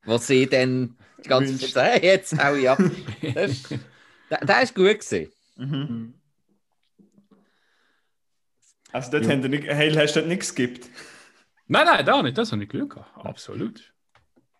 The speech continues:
Speaker 1: Hey, wenn man schon mal wieder eine Gitarre sieht in einem Film, ah, für die, die es nicht wissen, ein Mix aus einem Keyboard und einer
Speaker 4: Ah,
Speaker 1: Gitarre.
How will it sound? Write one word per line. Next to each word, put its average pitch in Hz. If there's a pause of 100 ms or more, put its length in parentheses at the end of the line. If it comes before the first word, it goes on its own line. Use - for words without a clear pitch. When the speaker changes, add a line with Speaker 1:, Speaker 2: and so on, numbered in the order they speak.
(140)
Speaker 1:
Hey, 95
wenn 117
man 151
schon 143
mal 131
wieder 123
eine 107
Gitarre 117
sieht 120 (600)
in 117
einem 113
Film, 113 (580)
ah, 113
für -
die, 117
die 110
es 127
nicht 117
wissen, 117
ein 110
Mix 131
aus 117
einem 107
Keyboard 120
und 113
einer 117
Speaker 4:
Ah, -
Speaker 1:
Gitarre. 131